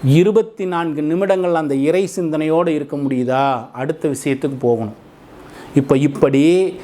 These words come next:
நம்முடைய தியானத்திற்குண்டான சூழ்நிலையை தான் முதல்ல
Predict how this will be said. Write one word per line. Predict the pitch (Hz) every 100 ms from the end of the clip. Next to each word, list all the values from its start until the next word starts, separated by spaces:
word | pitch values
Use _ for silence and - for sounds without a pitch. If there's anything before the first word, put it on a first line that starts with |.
| - - -
நம்முடைய | 143 160 156 139 139 165 180 190 - _ 135
தியானத்திற்குண்டான | 131 156 196 220 214 170 - 156 143 151 170
சூழ்நிலையை | 196 - 208 247 254 226 190 170
தான் | 196 208
முதல்ல | 165 175 190